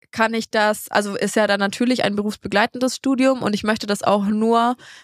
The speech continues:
machen, wenn ich die Möglichkeit habe, es im, rein digital zu machen entweder, also wirklich nur Online-Vorlesungen zu machen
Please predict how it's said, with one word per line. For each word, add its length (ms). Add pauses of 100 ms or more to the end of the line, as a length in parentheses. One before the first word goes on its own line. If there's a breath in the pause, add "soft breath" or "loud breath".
(120)
machen, 580
wenn 180
ich 600 (580 soft breath)
die 100
Möglichkeit 640
habe, 460
es 480
im, 500
rein 320
digital 460
zu 120
machen 240
entweder, 500
also 260
wirklich 340
nur 460
Online-Vorlesungen 960
zu 100
machen 500